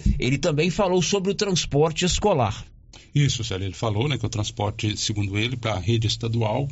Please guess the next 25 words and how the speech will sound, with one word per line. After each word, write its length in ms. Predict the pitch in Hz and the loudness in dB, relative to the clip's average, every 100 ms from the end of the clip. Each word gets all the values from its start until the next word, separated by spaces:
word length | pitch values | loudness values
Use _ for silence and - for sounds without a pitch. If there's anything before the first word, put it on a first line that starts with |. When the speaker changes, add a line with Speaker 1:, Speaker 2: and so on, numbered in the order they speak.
| - | -10
Speaker 2:
apenas 360 | - 110 104 | -4 -2 0
algumas 360 | 98 87 104 98 | -2 0 0 0
linhas 240 | 101 101 | 0 0
vão 80 | 92 | 0
estar 200 | - 92 | 0 -2
disponíveis, 680 | 90 - 131 123 151 170 - - - - - - | -2 -2 0 2 2 0 -2 -6 -14 -14 -16 -4
porque 240 | 110 - | -2 0
tem 180 | 113 113 | -2 0
um 40 | 107 | 2
número, 840 | 107 113 107 104 98 90 95 101 | 2 2 2 0 -2 -2 -4 -6
é, 120 | 104 87 | -4 -2
mínimo 320 | 101 131 110 | 2 2 2
de 120 | 107 | 2
Speaker 1:
Mínimo 180 | 123 143 | 2 2
Speaker 2:
alunos 200 | 131 113 | 2 2
Speaker 1:
de 60 | 104 | 0
alunos, 340 | 95 80 87 | -2 -6 -4
é. 40 | |
Speaker 2:
que 60 | 101 | -2
não 260 | 110 123 131 | 0 0 -2
compensa, 720 | - 131 113 123 113 - 101 - 117 | -2 -2 0 0 0 -2 -6 -12 -10
né, 240 | 98 104 | -6 -4
segundo 500 | - 92 92 101 98 | -4 -6 -2 0 2
Speaker 1:
Isso, 100 | 92 | 2
Speaker 2:
ele, 140 | 104 | 2